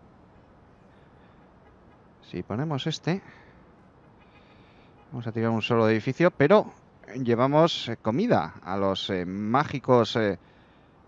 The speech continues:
centros. Ahí está, perfecto. <clears throat> Pues ahí mismo se va a quedar. ¿Eh? De la ciudad de, de Lafayette. Ya tendríamos, pues, por ejemplo, para Indianapolis,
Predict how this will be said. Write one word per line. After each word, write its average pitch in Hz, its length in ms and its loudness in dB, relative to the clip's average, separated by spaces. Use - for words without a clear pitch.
centros. 160 520 4
Ahí 120 180 0
está, 147 200 0
perfecto. 160 480 4
<clears throat> 180 360 4
Pues 104 140 -2
ahí 160 100 -2
mismo 160 280 0
se - 80 -8
va 113 80 0
a - 20 -2
quedar. 170 260 2
¿Eh? 147 240 0
De 107 160 2
la 98 100 0
ciudad 135 240 0
de, 117 160 2
de 95 260 0
Lafayette. 147 920 0
Ya 104 140 -4
tendríamos, 131 500 4
pues, - 160 -8
por - 140 -12
ejemplo, - 300 -2
para 90 180 0
Indianapolis, 131 800 0